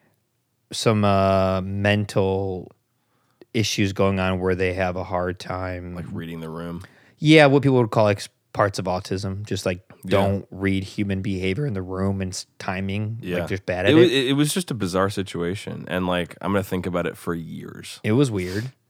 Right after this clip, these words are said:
Speaker 2: Like, I hope I seem
Speaker 1: Paint a
Speaker 2: to
Speaker 1: picture. I'm gonna paint a picture.
Speaker 2: Yes, so,
Speaker 1: Alec
Speaker 2: I mean,
Speaker 1: and I,
Speaker 2: we're
Speaker 1: or
Speaker 2: just
Speaker 1: you, you
Speaker 2: sitting,
Speaker 1: paint it.
Speaker 2: yes, we're just
Speaker 1: Here, you
Speaker 2: sitting.
Speaker 1: paint. I'm gonna use the restroom. You
Speaker 2: Okay,
Speaker 1: paint.
Speaker 2: sounds good. Um,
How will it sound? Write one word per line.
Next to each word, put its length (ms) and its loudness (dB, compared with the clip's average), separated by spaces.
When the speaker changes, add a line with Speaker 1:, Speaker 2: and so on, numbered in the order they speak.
Speaker 2:
Like, 140 4
I 80 8
hope 220 6
I 80 8
seem 220 8
Speaker 1:
Paint 40 10
a 40 8
Speaker 2:
to 40 2
Speaker 1:
picture. 260 4
I'm 60 2
gonna 100 0
paint 120 2
a 20 -2
picture. 220 -8
Speaker 2:
Yes, 380 6
so, 280 4
Speaker 1:
Alec 200 8
Speaker 2:
I 40 6
mean, 120 6
Speaker 1:
and 280 2
I, 20 0
Speaker 2:
we're 120 4
Speaker 1:
or 40 2
Speaker 2:
just 100 6
Speaker 1:
you, 60 6
you 60 0
Speaker 2:
sitting, 160 0
Speaker 1:
paint 40 -8
it. 60 -4
Speaker 2:
yes, 240 4
we're 140 4
just 120 0
Speaker 1:
Here, 80 6
you 60 6
Speaker 2:
sitting. 180 6
Speaker 1:
paint. 200 6
I'm 60 4
gonna 120 4
use 120 0
the 60 -2
restroom. 260 -4
You 60 2
Speaker 2:
Okay, 160 6
Speaker 1:
paint. 80 4
Speaker 2:
sounds 240 2
good. 380 -2
Um, 480 2